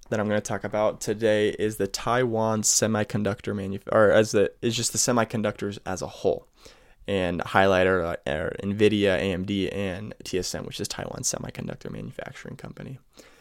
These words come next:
And it's been, it's been going crazy. So semiconductors, first of all,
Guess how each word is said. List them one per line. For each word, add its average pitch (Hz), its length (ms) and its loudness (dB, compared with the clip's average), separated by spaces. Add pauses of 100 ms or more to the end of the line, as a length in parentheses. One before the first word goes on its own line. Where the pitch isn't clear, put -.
(320)
And 95 540 -6 (420)
it's 113 240 0
been, 110 340 -2
it's 107 120 -8
been 107 160 -6
going 95 200 -6
crazy. - 420 -10
So - 160 -2
semiconductors, 135 720 2
first - 260 -4
of 101 80 -10
all, 95 220 -6